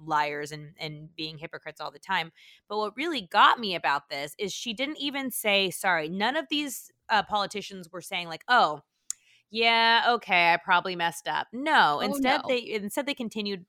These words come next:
Speaker 1: enforcing these bad laws or calling people out for not wearing masks, and they always had a reason. There was always a reason why it was okay for them to do it, but it's not okay for us to do it. And that kind of hits at the theme I,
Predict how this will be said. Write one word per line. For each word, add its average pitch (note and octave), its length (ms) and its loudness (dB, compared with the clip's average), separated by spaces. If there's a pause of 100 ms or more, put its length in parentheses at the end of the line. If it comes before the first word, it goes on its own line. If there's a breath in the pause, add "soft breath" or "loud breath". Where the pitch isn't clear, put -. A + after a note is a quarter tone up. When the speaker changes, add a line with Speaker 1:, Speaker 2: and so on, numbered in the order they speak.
Speaker 1:
enforcing C4 500 -2
these A3+ 180 -6
bad D#3 280 2
laws D#3 320 2
or D3+ 180 -2 (300 soft breath)
calling A#3+ 300 0
people F#3+ 300 -6
out F#3+ 240 6
for F#3+ 100 0
not E3+ 300 0
wearing F3 300 -4
masks, D3+ 520 -4
and F#3 160 -4
they A#3+ 240 2
always A#3+ 300 -2
had G#3 160 0
a F#3+ 60 -2
reason. E3+ 380 -8
There G3+ 100 -6
was G3+ 100 -4
always C4 300 -6
a C#4+ 60 -12
reason A3+ 320 -8
why F#3 120 -4
it D#3+ 80 -10
was E3+ 100 -14
okay F3+ 300 -8
for E3 180 -12
them C#4 340 -2
to A3 100 -10
do D#3 260 -6
it, C#3+ 160 -4 (340)
but F#3 140 0
it's E3+ 160 -6
not F3+ 280 2
okay D#3 380 -4
for - 260 -10
us D3+ 220 -2
to D#3+ 80 -14
do C3 120 -10
it. - 100 -8
And F#3 120 -4
that A3+ 200 4
kind C4+ 160 -2
of G#3+ 80 -4
hits - 260 -6
at D#3 200 -4
the F3 80 -2 (100)
theme F#3 180 -4
I, D#3 120 -4